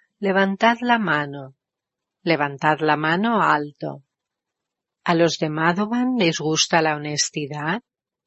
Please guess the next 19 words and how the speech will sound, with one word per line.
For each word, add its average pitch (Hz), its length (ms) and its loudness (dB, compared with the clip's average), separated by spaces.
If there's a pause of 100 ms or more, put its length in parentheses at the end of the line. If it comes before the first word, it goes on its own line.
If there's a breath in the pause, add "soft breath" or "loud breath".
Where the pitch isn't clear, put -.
(340)
Los 156 240 -4
que 160 160 -8
tienen 165 420 0
honestidad 190 800 2 (220)
encontrarán 156 800 0
muy 175 220 0
fácil 196 580 0
recordar 156 640 -2
al 147 160 -4
Padre. 202 640 0 (600)
¿Por 254 280 2
qué? 151 400 -2 (800)
El 151 240 0
Padre 220 560 0 (220)
también 147 480 -2
es 160 260 0
la 196 140 0
verdad. 147 640 -2 (1040)
Entonces, 151 1000 -2